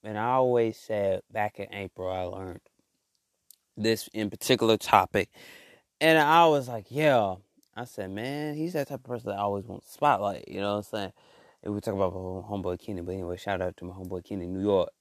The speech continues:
New York, stand up. But, you know, those type of things, you know, <laughs> and I, I'm sitting here like, "Wow, how, how can these people be so selfish?" You know, when people are around other people and you see a lot of people, like,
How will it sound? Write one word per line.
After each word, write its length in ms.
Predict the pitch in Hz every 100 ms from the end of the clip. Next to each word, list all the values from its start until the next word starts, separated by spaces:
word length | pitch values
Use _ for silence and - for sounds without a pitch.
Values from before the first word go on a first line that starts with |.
| -
New 140 | 107
York, 280 | 131 147 -
stand 340 | - 139 135 156
up. 260 | 165 - _ - - -
But, 280 | 156 160 107
you 140 | 147 160
know, 300 | 147 139 - _ 160
those 320 | 185 190 -
type 320 | 175 160 135
of 100 | 131
things, 520 | 139 139 131 127 120
you 100 | 117
know, 260 | 110 110 107
<laughs> 20 |
and 120 | 117
I, 340 | 160 - - 147
I'm 220 | 113 139
sitting 360 | - - 160 226
here 80 | 98
like, 240 | 95 -
"Wow, 320 | - - - - -
how, 180 | 160 -
how 140 | 175
can 180 | - 170
these 120 | 139
people 180 | - 123
be 100 | 107 -
so 120 | - -
selfish?" 280 | 104 - -
You 80 | 127
know, 180 | 135 - - - - -
when 180 | 139
people 480 | - 202 262 311 311
are 340 | 139 143 127 107
around 320 | 120 143 -
other 240 | 131 127
people 400 | 110 135 139 143
and 160 | 117 123
you 80 | 135
see 300 | - 160 147
a 80 | 104
lot 300 | 107 117 113
of 100 | -
people, 520 | 120 117 - 101 98
like, 280 | 101 98